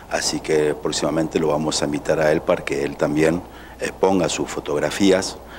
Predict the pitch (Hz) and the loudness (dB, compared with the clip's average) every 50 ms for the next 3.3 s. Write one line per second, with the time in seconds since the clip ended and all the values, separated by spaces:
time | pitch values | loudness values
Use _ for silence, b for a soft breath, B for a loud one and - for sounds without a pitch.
0 | B B B - - - - - - - 151 147 147 - 71 69 - - 87 87 | B B B -8 -8 -6 -6 -6 -4 -2 0 0 0 -2 -4 -2 2 4 4 4
1 | 90 - - - - - - 80 71 71 71 73 73 76 80 85 85 - - 87 | 4 4 2 0 2 0 -2 -2 0 2 2 2 2 4 2 2 2 2 2 2
2 | 85 82 80 76 71 69 B B B B B B B B B - - 80 82 82 | 4 4 4 4 2 0 B B B B B B B B B -2 2 4 4 4
3 | 78 73 - - - | 4 2 2 0 0